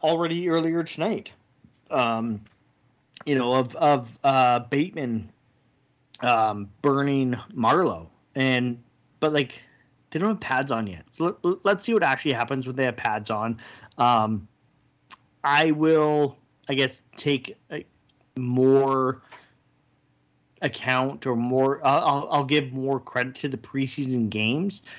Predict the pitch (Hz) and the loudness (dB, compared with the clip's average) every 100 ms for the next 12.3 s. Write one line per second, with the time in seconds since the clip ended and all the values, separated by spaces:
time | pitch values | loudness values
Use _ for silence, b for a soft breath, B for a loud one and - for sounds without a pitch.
0 | B B - - 160 180 170 185 196 202 | B B -4 2 4 2 0 0 0 -2
1 | - - 120 123 127 113 _ _ _ _ | -6 -6 0 2 0 -4 _ _ _ _
2 | _ 127 110 95 - 120 143 135 - - | _ -6 -4 -6 -6 0 0 0 -12 -18
3 | b b b _ _ _ _ _ _ 170 | b b b _ _ _ _ _ _ 2
4 | 175 - 147 147 151 151 160 165 135 143 | 2 0 2 4 4 4 2 0 0 0
5 | 147 - - 139 135 127 123 123 127 113 | -2 -8 -4 -2 0 0 2 2 0 -2
6 | 104 113 117 113 - 120 117 110 - 117 | -4 -4 -4 -6 -4 -2 0 -2 -4 -4
7 | 120 113 123 120 120 - 123 113 110 110 | -4 -2 -2 -2 -4 -6 -2 0 0 0
8 | 107 107 - _ _ _ _ _ _ _ | -4 -8 -12 _ _ _ _ _ _ _
9 | _ _ _ - 196 - - 170 170 151 | _ _ _ -12 -10 -10 0 2 4 2
10 | 190 151 156 151 - 139 123 135 127 113 | 2 0 0 0 -2 -4 -2 -2 -2 0
11 | 123 117 110 127 131 - 127 131 113 107 | -2 -2 -4 -6 -6 -4 0 2 2 0
12 | 120 147 180 | 2 2 2